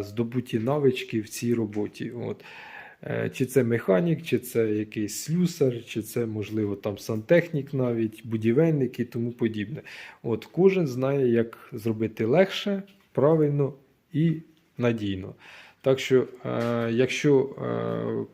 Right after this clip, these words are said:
замовники хочете купувати матеріали, да, щоб ніби зекономити, е, м,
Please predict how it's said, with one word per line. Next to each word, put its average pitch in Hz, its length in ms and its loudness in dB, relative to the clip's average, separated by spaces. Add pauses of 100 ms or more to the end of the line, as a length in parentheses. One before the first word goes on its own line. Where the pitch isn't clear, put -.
(460)
замовники 123 640 2
хочете 120 460 -2
купувати 113 680 -2
матеріали, 175 680 2
да, 175 360 4 (120)
щоб 143 320 -2 (120)
ніби 143 300 4
зекономити, 123 1160 0 (420)
е, 139 80 -4
м, 117 800 -2